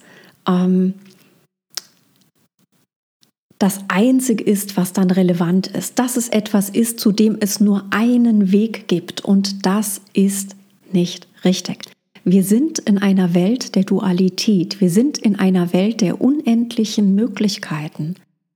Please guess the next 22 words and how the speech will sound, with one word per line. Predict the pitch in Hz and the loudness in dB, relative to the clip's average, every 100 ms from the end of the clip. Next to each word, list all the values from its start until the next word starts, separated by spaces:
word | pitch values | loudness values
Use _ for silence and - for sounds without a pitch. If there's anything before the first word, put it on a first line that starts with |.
| _ | _
Und | 220 226 | 0 2
so | 233 | 0
gibt | 190 254 - - | 2 0 -2 -2
es | 214 - | -2 2
nichts, | 226 269 277 - - - | 2 4 0 -8 -10 -4
was | 226 233 - | -2 -2 -2
du | 226 | -4
falsch | - 240 262 - | -2 -2 -2 -2
machen | 185 175 170 | -2 -2 -4
kannst, | - 160 160 - | -4 -6 -6 -2
was | 196 | -2
du | - | -2
falsch | 220 - 214 214 - | -2 0 -2 0 0
wählen | 214 277 254 180 | 2 2 2 0
kannst. | - 170 180 - - _ _ _ - | -2 -8 -8 -10 -12 _ _ _ -2
Du | - 254 247 | 2 2 2
wählst | 220 233 233 226 | 2 2 0 -2
deine | 185 185 208 220 | 0 2 2 0
Aufgabe. | 233 269 - 151 165 185 185 - _ _ _ | -2 -4 -6 -6 -6 -8 -8 -14 _ _ _
Und | 240 254 | 0 2
deine | 220 220 220 - | 2 2 0 0
Aufgabe | 220 311 - 175 170 185 - | -2 -2 -4 -4 -4 -6 -6